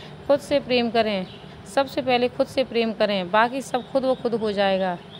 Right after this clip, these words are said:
जब आप दुनिया में प्रेम फैलाते हैं, तो वो फैलता है और लोगों को छूता है, तथा उन तरीकों से हम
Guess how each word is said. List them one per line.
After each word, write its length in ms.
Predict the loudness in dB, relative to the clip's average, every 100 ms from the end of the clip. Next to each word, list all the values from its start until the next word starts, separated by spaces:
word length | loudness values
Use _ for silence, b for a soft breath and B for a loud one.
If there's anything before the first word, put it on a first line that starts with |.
| B B -6
जब 140 | 0 2
आप 120 | 2
दुनिया 340 | 2 0 2
में 80 | 0
प्रेम 220 | 2 2
फैलाते 460 | 2 2 4 2 2
हैं, 160 | -2 -2
तो 140 | 0
वो 60 | 0
फैलता 440 | 2 0 2 2
है 200 | 4 2
और 160 | 2 0
लोगों 320 | 2 2 2
को 140 | 0
छूता 340 | -4 -4 -2 -2
है, 260 | -2 -6 -10 B B B -2
तथा 120 | 0
उन 240 | 2 0 0
तरीकों 440 | 0 0 0 -2
से 140 | 0
हम 220 | 0 -2